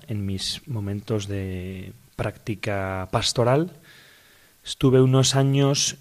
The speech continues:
en un seminario menor nuestro, de la Congregación de los Legionarios de Cristo. Luego también estuve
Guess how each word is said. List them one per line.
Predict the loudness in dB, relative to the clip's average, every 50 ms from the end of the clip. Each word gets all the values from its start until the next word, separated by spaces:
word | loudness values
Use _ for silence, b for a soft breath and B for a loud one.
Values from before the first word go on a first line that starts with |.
| -6
en | -4 -2 0 0
un | 0 2 0 0 0 0 0
seminario | -2 0 0 0 0 2 2 2 2
menor | 2 2 2 2 2 2 2 0 0 0 0 0
nuestro, | 0 2 2 2 0 -2 -4 -4 -6 -6 -8 -8 -8
de | -6 -6 -6
la | -6 -8
Congregación | -6 -6 -6 -6 -6 -6 -8 -6
de | -6
los | -6 -6
Legionarios | -8 -8 -6 -4 -4 -4 -4 -6
de | -4
Cristo. | -4 -4 -4 -4 -2 -2 -2 -2 -4 -8 -20 _ _ -4 0
Luego | 2 2 4 4
también | 4 4 4 4
estuve | 2 0 2 2 4 4 6 4 2 0